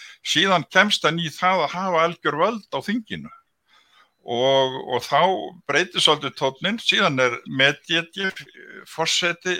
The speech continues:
eitt tímabil. Hann er dálítið merkilegur gaur, menn gleyma honum alltaf. Og hérna, <laughs> en síðan tekur Pútín við aftur og ætli hann sé ekki núna á síðasta kjörtímabilinu. Ja, mér sýnist það á öllu, það er svona ýmis merki um það, en hann er bara einfalt vinsæll stjórnmálamaður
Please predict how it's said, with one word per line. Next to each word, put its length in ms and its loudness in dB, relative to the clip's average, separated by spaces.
eitt 180 -8
tímabil. 520 -6
Hann 220 -2
er 80 -6
dálítið 320 -2
merkilegur 560 -4
gaur, 160 0
menn 200 -2
gleyma 440 -2
honum 320 -4
alltaf. 240 -14
Og 260 2
hérna, 440 0
<laughs> 480 -20
en 80 -2
síðan 380 6
tekur 340 2
Pútín 400 -6
við 140 2
aftur 400 -2
og 160 -2
ætli 260 -6
hann 80 0
sé 180 4
ekki 240 0
núna 380 0
á 240 -12
síðasta 580 0
kjörtímabilinu. 840 -4
Ja, 120 -4
mér 180 -2
sýnist 480 2
það 120 4
á 80 4
öllu, 220 -2
það 120 2
er 100 -2
svona 200 -2
ýmis 180 -4
merki 260 -4
um 80 -8
það, 120 -4
en 160 -2
hann 180 2
er 60 -4
bara 180 4
einfalt 220 -4
vinsæll 480 0
stjórnmálamaður 800 -6